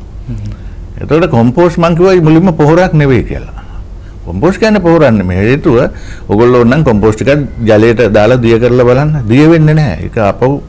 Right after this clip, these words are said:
Speaker 2: යටට බහිනවා වතුර එකේ. එතකොට ඉතාම සුළු ප්‍රමාණයක් තමයි කොම්පෝස්ට් වලින් ගහකට උරා ගන්න පුළුවන් විදිහට තියෙන්නේ. ඉතින් ඒ ටික ග-, ගත්තට ප්‍රමාණවත් වෙන්නේ නැහැ ගහට වර්ධනය වෙන්න. එතකොට අර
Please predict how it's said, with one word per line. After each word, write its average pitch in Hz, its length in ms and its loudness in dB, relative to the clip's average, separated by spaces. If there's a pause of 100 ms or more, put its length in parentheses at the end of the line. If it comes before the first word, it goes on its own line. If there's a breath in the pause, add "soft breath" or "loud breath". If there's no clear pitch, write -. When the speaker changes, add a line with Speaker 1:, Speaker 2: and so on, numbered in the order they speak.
(440)
Speaker 2:
යටට 117 360 -2
බහිනවා 147 420 -2
වතුර 117 180 -4
එකේ. - 280 -10 (480 loud breath)
එතකොට 123 280 -2
ඉතාම 117 720 0
සුළු 180 220 2
ප්‍රමාණයක් 160 540 0
තමයි 151 240 -2
කොම්පෝස්ට් 135 520 -2
වලින් 113 380 -2 (420 loud breath)
ගහකට 135 380 0
උරා 139 300 2
ගන්න 139 260 0
පුළුවන් 127 380 0
විදිහට 117 540 -2
තියෙන්නේ. 82 500 -2
ඉතින් 107 200 -6
ඒ 95 160 -2
ටික 107 200 -4
ග-, 104 420 -6 (120)
ගත්තට 98 460 -6 (800 loud breath)
ප්‍රමාණවත් 92 600 -4
වෙන්නේ 87 260 -6
නැහැ 87 280 -4
ගහට 85 240 -6
වර්ධනය 85 520 -6
වෙන්න. 92 260 -4 (680 loud breath)
එතකොට 101 460 -4
අර 101 340 -2